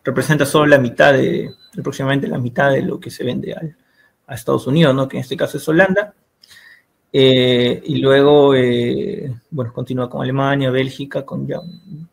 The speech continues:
ventas considerables, pero inferiores en comparación de volumen a lo que es Estados Unidos, ¿no? En,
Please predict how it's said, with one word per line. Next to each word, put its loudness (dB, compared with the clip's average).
ventas 0
considerables, 0
pero -6
inferiores -2
en -8
comparación -8
de -4
volumen -2
a -10
lo -8
que -14
es -18
Estados -18
Unidos, -12
¿no? -4
En, 6